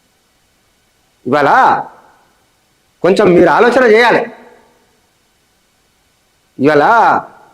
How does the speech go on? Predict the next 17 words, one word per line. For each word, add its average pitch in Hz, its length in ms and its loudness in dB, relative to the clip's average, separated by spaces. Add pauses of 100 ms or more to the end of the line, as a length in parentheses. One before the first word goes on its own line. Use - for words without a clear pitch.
(100)
ప్రజలు 220 400 0
గమనిస్తున్నారు 254 520 0
మీరు 247 140 2
మాట్లాడే 220 460 0
ప్రతి 240 300 -4
ఒక్క 226 180 0
మాట 202 300 0
కూడా. 220 220 0 (1800)
అంటే 233 200 0 (480)
మీకు 262 500 2
నోరు 233 340 2
ఎట్లా 254 300 0
తిరిగితే, 240 400 0
మీ 226 160 2
అవకాశం 240 520 0
ఎట్లా 233 240 -2
ఉంటే, 233 580 -2